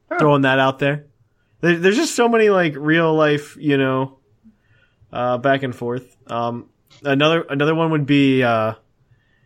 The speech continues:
Speaker 2: would be Ten Carat Hill. You know how it's, like, a mountain that you go in and then you can go into the
Speaker 1: Like a,
Speaker 2: center
Speaker 1: yeah.
Speaker 2: and, like, there's nothing there. So it's just like Diamond Head Crater on Oahu as well.
Speaker 1: This is, like, excellent too if you wanna, like, plan a vacation to Hawaii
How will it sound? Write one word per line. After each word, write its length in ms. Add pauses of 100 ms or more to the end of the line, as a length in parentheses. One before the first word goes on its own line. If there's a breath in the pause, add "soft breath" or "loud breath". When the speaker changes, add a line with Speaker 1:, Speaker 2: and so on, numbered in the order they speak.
(220)
Speaker 2:
would 160
be 200
Ten 260
Carat 260
Hill. 340
You 140
know 100
how 160
it's, 140
like, 100
a 60
mountain 400
that 160
you 120
go 300
in 160
and 100
then 120
you 80
can 60
go 120
into 140
the 60
Speaker 1:
Like 60
a, 40
Speaker 2:
center 180
Speaker 1:
yeah. 140
Speaker 2:
and, 100
like, 200
there's 140
nothing 200
there. 180
So 160
it's 80
just 220
like 140
Diamond 280
Head 160
Crater 480 (420)
on 380
Oahu 480
as 140
well. 240 (840)
Speaker 1:
This 160
is, 220
like, 320
excellent 400
too 100
if 100
you 100
wanna, 300
like, 260 (300)
plan 280
a 40
vacation 380
to 160
Hawaii 580